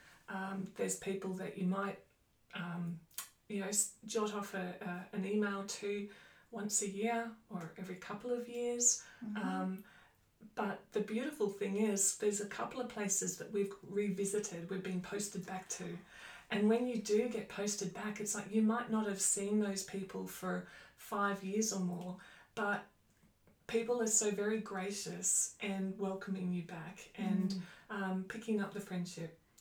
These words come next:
Speaker 2: It's good when that can happen because
Speaker 1: Yes.
Speaker 2: sometimes you,
Speaker 1: Yeah.
Speaker 2: you, you might have changed so much in those years that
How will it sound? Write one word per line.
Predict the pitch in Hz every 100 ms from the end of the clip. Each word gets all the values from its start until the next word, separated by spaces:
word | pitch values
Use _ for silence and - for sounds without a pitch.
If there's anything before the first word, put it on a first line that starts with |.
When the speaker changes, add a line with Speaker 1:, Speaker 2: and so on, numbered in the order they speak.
| -
Speaker 2:
It's | 240 -
good | 285 277
when | 262
that | 208 185
can | 220 185
happen | 208 233 247
because | 202 -
Speaker 1:
Yes. |
Speaker 2:
sometimes | 247 233 247 226 214
you, | 214 226
Speaker 1:
Yeah. | 220
Speaker 2:
you, | 202 - 208
you | 226 226
might | 220 196
have | -
changed | - 196 233 240
so | 285 262
much | 190 - 214
in | 190
those | 190 185
years | 196 185 175 180
that | - 180 170